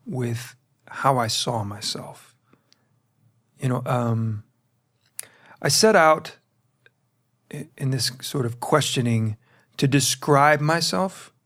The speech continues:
as honestly as I possibly could, you know, make a list with a pen and a piece of paper. And, uh, and this thing that kept popping up on the list was big guy,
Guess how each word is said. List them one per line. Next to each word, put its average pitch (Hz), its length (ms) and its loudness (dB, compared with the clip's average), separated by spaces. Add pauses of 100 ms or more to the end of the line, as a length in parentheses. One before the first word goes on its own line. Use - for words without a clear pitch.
(100)
as 131 180 -2
honestly 139 540 0
as 113 100 -2
I 120 100 -2
possibly 117 500 -4
could, 143 380 -6 (120)
you 127 100 -6
know, 110 100 -4
make 120 260 -4
a 123 40 -6
list 123 400 -4 (340)
with 127 120 -10
a 117 40 -10
pen 120 220 -6
and 110 120 -4
a - 20 -6
piece 120 220 -6
of 131 100 -14
paper. 120 340 -8
And, 113 220 -8
uh, 117 240 -4 (1080)
and 139 120 0
this 143 160 0
thing 202 260 0
that 170 160 -4
kept - 260 -8
popping 139 400 -4
up 135 200 -2
on 123 100 -4
the 113 100 -4
list 110 380 -6
was 120 160 -14
big 120 560 -6
guy, 104 600 -8